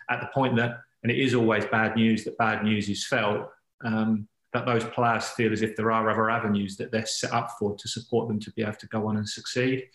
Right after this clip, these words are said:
And certainly one of the things that we more broadly measure and celebrate as successes are players that go and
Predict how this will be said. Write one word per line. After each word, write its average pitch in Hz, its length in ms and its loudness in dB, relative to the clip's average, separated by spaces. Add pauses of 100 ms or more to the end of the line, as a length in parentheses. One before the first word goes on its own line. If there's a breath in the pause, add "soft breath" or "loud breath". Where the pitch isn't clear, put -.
(300 loud breath)
And 110 80 -4
certainly 120 260 2
one 117 200 4
of 107 80 2
the - 80 -8
things 110 220 4
that 113 60 0
we 110 200 4
more 107 260 4
broadly 110 280 2
measure 104 400 0
and 101 100 -4
celebrate 110 520 0
as - 140 -2
successes - 800 -4 (280 loud breath)
are 113 200 0
players 110 280 0
that 127 100 -6
go 113 160 2
and 107 220 0